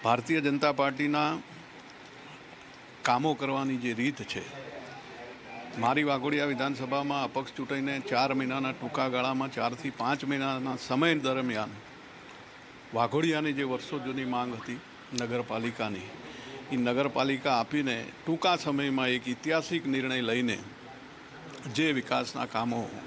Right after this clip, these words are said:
ભારતીય જનતા પાર્ટીની સરકાર કરી રહી છે, એકસો વીસ ગામમાં પાણીનો પ્રશ્ન હલ કરવો હોય, રોડ રસ્તાની જૂની વર્ષોની જે કામગીરી હતી, એ એક વર્ષની અંદર ઘણા બધા રોડ રસ્તાઓ આપ્યા હોય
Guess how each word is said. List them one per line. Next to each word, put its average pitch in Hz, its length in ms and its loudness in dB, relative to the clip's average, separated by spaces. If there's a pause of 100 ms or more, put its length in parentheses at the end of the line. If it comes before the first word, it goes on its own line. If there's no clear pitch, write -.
ભારતીય 117 340 -2
જનતા 113 340 -2
પાર્ટીની 110 420 -4
સરકાર 113 440 -2
કરી 113 260 -2
રહી 117 160 0
છે, - 180 -8 (720)
એકસો 127 240 0
વીસ 135 280 2
ગામમાં 120 400 2
પાણીનો 120 360 0
પ્રશ્ન 120 360 -2
હલ 127 200 4
કરવો 120 300 2
હોય, 123 120 0 (1000)
રોડ 147 300 4
રસ્તાની 135 420 2
જૂની 120 260 0
વર્ષોની 139 520 2
જે 131 140 2
કામગીરી 123 540 0
હતી, 147 360 0
એ 120 40 2
એક 123 140 -4
વર્ષની 120 360 0
અંદર 120 220 0
ઘણા 107 240 2
બધા 120 240 2
રોડ 110 300 -2
રસ્તાઓ 127 400 2
આપ્યા 120 280 2
હોય 123 180 -2